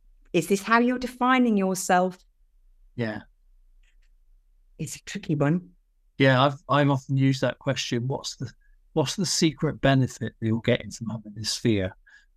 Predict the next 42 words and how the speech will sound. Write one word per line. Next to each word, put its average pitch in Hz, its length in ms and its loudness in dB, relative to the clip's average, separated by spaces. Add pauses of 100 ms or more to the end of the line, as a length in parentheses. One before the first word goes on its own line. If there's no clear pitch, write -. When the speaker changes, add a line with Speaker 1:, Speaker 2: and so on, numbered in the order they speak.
Speaker 2:
And 113 320 -2
I 120 140 2
don't 202 240 4
tend 175 160 4
to 156 100 4
ask 143 180 2
people 131 240 2
as 117 100 0
a 127 60 -4
group, 113 300 -4 (320)
'cause 110 220 -6
no 127 100 0
one's 104 200 -6
ever 101 200 0
gonna 95 240 -6
admit - 360 -8
it, - 200 -6
but 98 160 -6
I 107 80 -6
get 123 200 0
them 110 100 -8
to 113 120 -4
write 117 220 -2
it 95 80 -10
down. 98 380 -4 (720)
Um, 95 340 -2
and, 107 180 2
or 123 260 2
if - 140 -4
it's - 120 -4
one-to-one, 120 520 0
I'll 101 80 -6
say, - 200 -2
"Come 143 180 0
on, 80 140 0 (160)
you - 100 2
know, 95 80 0
what 113 200 0
is - 120 -2
it?" - 100 -12
And, 143 240 0
and, 175 200 2